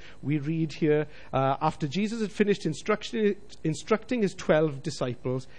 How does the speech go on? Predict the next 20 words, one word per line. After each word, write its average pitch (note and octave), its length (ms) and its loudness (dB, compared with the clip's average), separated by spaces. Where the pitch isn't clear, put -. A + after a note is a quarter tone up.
he C#3 140 0
went C3 240 0
on G#3+ 240 0
from D3 240 -4
there C3 240 0
to - 180 -8
teach - 520 -8
and A#2 200 -6
preach - 480 -8
in A2+ 140 -6
the A2 80 -6
towns C3+ 600 -6
of A2 160 -8
Galilee." A2+ 480 -6
So - 200 -2
he G3 200 -4
leaves A3+ 640 -4
John A3 320 0
in G#3 140 0
prison, D3+ 480 -6